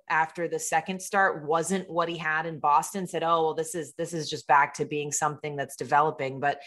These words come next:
he showed it again in Texas that, no, this is, this is what he's going to be able to provide for the Orioles. And it's such a huge year if you can get a starter to go seven innings when you really have to focus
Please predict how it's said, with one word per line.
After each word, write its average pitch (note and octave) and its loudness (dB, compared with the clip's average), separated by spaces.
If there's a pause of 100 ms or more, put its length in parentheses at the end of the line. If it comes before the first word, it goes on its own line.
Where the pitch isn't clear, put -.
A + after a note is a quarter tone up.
(300)
he G#3+ 4
showed G#3 4
it G3 0
again F#3+ 2
in F3 -2
Texas F3 -2
that, D#3 -4
no, F3 4
this F3 0
is, F3+ -2
this G#3 4
is A3 4
what F#3 4
he's F#3 2
going D#3+ 0
to D3+ 2
be D3+ -2
able D3+ 0
to D3 -4
provide C#3+ 2
for D#3 -8
the C#3+ -8
Orioles. D3 -2
And D#3+ -4
it's E3 -2
such G3 2
a G3+ -2
huge F3 -6
year D3+ 2 (280)
if D#3+ -4
you G3 2
can F#3+ 0
get F3+ 2
a F3 0
starter E3+ 4
to D3+ 2
go D3 0
seven D3+ -2
innings D3 -6
when D#3+ -2
you D#3 -2
really D#3 2
have D#3 -2
to D#3 -4
focus D3+ -2